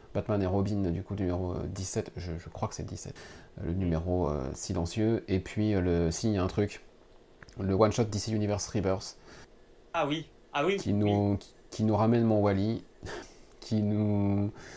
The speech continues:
Speaker 1: raccroche les Watchmen à tout ça, enfin, qui,
Speaker 2: Ouais.
Speaker 1: qui, c'était, euh,
Speaker 2: C'était très surprenant, en plus, je me
Speaker 1: c'était
Speaker 2: souviens.
Speaker 1: assez incroyable.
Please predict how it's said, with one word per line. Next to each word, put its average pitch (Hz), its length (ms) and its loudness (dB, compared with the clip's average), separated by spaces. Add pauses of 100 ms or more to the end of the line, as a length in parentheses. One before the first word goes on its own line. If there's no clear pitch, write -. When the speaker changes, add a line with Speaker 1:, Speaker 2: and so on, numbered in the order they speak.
(560)
Speaker 1:
raccroche 113 500 0
les 113 60 2
Watchmen 110 400 4
à 107 60 4
tout 107 160 -2
ça, 104 320 4
enfin, 95 220 0
qui, 92 260 -4
Speaker 2:
Ouais. 95 160 0 (220)
Speaker 1:
qui, - 80 -20 (960)
c'était, 95 560 -2
euh, 80 100 -2 (600)
Speaker 2:
C'était - 260 -12
très 165 160 -8
surprenant, 180 460 -8
en - 20 -12
plus, 131 160 -16
je 127 100 -12
me 123 60 -10
Speaker 1:
c'était - 240 -10
Speaker 2:
souviens. 143 140 0
Speaker 1:
assez 95 200 2
incroyable. 85 500 -2